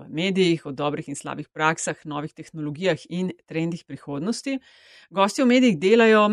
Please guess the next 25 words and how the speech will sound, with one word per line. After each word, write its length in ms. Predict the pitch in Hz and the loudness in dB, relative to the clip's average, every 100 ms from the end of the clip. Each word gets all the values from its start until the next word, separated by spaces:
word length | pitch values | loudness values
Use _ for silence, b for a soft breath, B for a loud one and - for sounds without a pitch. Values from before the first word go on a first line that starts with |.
| 202 | 0
z 140 | 170 | -2
njimi 220 | 190 196 | -2 0
živijo 380 | 165 170 214 196 | -2 0 4 4
in 380 | - 185 196 185 | 4 2 2 2
o 100 | - | 0
njih 240 | 165 185 - | 0 0 -2
razmišljajo, 720 | 160 135 156 220 - 247 226 220 196 | -2 -2 0 0 4 6 8 8 6
gostitelja 560 | 143 - 165 165 156 | 2 -4 -6 -2 -2
pa 100 | 147 | -2
sva 240 | - 151 156 156 - | -4 0 2 2 -2
Aljaž 360 | 151 147 147 | 0 0 0
Pengal 300 | - 147 143 | -2 -6 -4
Bitenc, 500 | 135 175 175 156 147 - | -4 -6 -4 -4 -4 -6
Radio 380 | 143 143 139 139 | -6 -4 -2 -4
Kaos 460 | - 170 202 240 - | -2 2 2 0 -4
in 300 | 165 170 170 - b b b | -4 -2 -2 -6 b b b
Nataša 520 | b 170 175 156 151 160 | b -6 0 0 0 -4
Briški, 460 | 156 165 - 165 - | -4 -6 -6 -12 -10
Metina 540 | 160 160 151 156 147 | -4 -2 -2 -4 -6
lista, 520 | 151 277 - 247 220 | -2 -2 -4 -6 -6
in 400 | - 165 165 170 | -6 -4 -2 -2
poslušate 840 | 165 151 - 160 - 156 - 156 156 - b b b b | -4 -10 -12 -10 -6 -6 -2 -2 -2 -4 b b b b
podcast 600 | 175 185 247 233 208 - _ | -2 -2 -2 -4 -4 -6 _
Metin 560 | 165 170 196 220 196 | -6 -2 -2 -2 -6
čaj, 460 | 170 170 143 180 | -6 -4 -2 -2